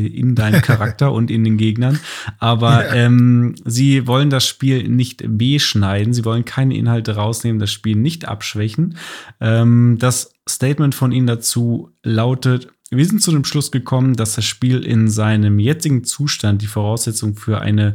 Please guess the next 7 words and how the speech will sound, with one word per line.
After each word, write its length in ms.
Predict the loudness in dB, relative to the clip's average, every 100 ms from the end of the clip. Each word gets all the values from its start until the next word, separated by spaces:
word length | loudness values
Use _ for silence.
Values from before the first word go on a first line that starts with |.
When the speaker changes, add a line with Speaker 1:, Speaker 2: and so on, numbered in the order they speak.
| -4 -18
Speaker 1:
C 280 | -10 -4 -2 -2
E 340 | -2 0 0 0
R 360 | -2 -2 -2 -2
O-Einstufung 1200 | -2 -2 -2 -2 -2 -4 -4 -2 0 2 0 0
nicht 220 | -2 -2
erfüllen 460 | -6 -2 -2 -2
kann 340 | -2 -2 0